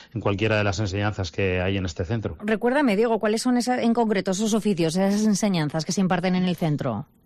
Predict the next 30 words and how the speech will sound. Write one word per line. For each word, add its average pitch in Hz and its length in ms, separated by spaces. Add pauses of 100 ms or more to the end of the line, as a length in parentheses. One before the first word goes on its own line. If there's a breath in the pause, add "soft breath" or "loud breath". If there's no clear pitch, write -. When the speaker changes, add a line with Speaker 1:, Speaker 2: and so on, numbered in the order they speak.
(160)
Speaker 1:
Bueno, 143 440
en 135 140
la 127 80
Escuela 151 240
de 151 40
Hostelería 160 800
impartimos 131 840
dos 131 500
ciclos 135 340
de 131 80
grado 135 260
superior 127 540
de 123 300
turismo, 175 540
que 113 120
son 113 340
de 110 280
guía 123 280
y 107 80
de 110 80
alojamientos 107 560
turísticos. 180 760 (500 loud breath)
También 131 280
impartimos 135 640
un 135 180
curso 135 240
de 135 60
especialización 123 680
de 127 100
panadería, 170 760